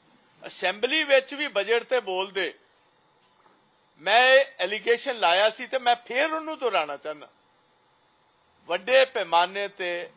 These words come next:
illegal ਸ਼ਰਾਬ ਪੰਜਾਬ ਦੇ ਵਿੱਚ ਨਿਕਲ ਰਹੀ ਹੈ। ਤੁਹਾਡੇ excise ਦੇ ਮਹਿਕਮੇ ਨੂੰ, ਤੁਹਾਡੀ ਸਰਕਾਰ ਨੂੰ ਬਕਾਇਦਾ ਤੌਰ ਪਤਾ ਹੈ।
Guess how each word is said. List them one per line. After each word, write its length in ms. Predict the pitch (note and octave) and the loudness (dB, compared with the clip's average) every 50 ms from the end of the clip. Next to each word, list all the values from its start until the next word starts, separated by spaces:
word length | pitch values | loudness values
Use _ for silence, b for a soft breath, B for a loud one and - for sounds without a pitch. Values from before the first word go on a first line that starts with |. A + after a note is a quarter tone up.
| _ _ - | _ _ -8
illegal 580 | A3 B3 A#3+ A3+ G#3+ G#3+ G3 F#3+ G3 G3 D#3 - _ _ _ _ _ _ _ _ _ _ _ _ _ _ _ _ _ _ _ _ _ _ _ _ _ _ _ _ _ _ _ _ _ _ _ _ _ _ _ _ _ - | -8 -6 -6 -6 -6 -6 -4 -4 -4 -6 -6 -8 _ _ _ _ _ _ _ _ _ _ _ _ _ _ _ _ _ _ _ _ _ _ _ _ _ _ _ _ _ _ _ _ _ _ _ _ _ _ _ _ _ -20
ਸ਼ਰਾਬ 440 | - - E3+ D#3+ D#3+ D#3+ E3+ F#3+ G3 - | -8 -4 0 4 6 8 8 6 6 2
ਪੰਜਾਬ 440 | G#3+ E3+ D#3+ D#3+ D#3 E3 E3 E3+ E3 | -6 -4 -2 0 0 0 -2 -4 -8
ਦੇ 100 | F#3 F3+ | -10 -8
ਵਿੱਚ 280 | F3 F3+ F3 - - _ _ _ _ _ _ _ _ _ _ _ _ _ _ _ _ _ | -8 -8 -10 -10 -18 _ _ _ _ _ _ _ _ _ _ _ _ _ _ _ _ _
ਨਿਕਲ 320 | G#2+ C#3 D#3+ - F#3 F3 E3+ | -16 -16 -10 -8 -8 -8 -6
ਰਹੀ 320 | F3+ F#3 F#3+ G3 F#3 F3 | -6 -6 -6 -8 -10 -14
ਹੈ। 80 | - - _ _ _ _ _ _ _ _ _ _ _ _ _ _ _ _ _ | -16 -18 _ _ _ _ _ _ _ _ _ _ _ _ _ _ _ _ _
ਤੁਹਾਡੇ 280 | D#3+ D#3+ D#3+ D#3+ G3 G3+ | -2 -2 -2 0 -2 -4
excise 500 | F#3+ - - - D#3 D#3 F3 F#3+ F#3+ E3+ | -4 -6 -4 -2 0 0 0 -2 -6 -8
ਦੇ 140 | F3+ G3 G3 | -8 -8 -8
ਮਹਿਕਮੇ 460 | E3+ D#3 F3 G3 G3 G3+ G3+ F#3+ G3 | -4 -4 -4 -4 -4 -6 -10 -12 -12
ਨੂੰ, 160 | G3 G3 G3 | -12 -12 -10
ਤੁਹਾਡੀ 300 | F#3+ F#3 C#3+ C#3+ D#3+ F3 E3 | -6 -6 -6 -6 -8 -12 -14
ਸਰਕਾਰ 560 | - - C#3+ C#3 - - D#3+ D#3 D#3+ E3+ F3 | -12 -14 -14 -14 -10 -6 -2 -2 0 -2 -2
ਨੂੰ 120 | F#3 F#3+ E3+ | -6 -10 -12
ਬਕਾਇਦਾ 360 | D#3+ - D#3+ D#3 D3+ D#3+ D#3+ | -12 -8 -8 -8 -6 -6 -8
ਤੌਰ 200 | D#3+ - E3+ D#3 | -8 -8 -10 -10
ਪਤਾ 240 | D3 D3+ C#3 - D3+ | -10 -14 -14 -12 -14
ਹੈ। 100 | E3 F#3+ | -16 -16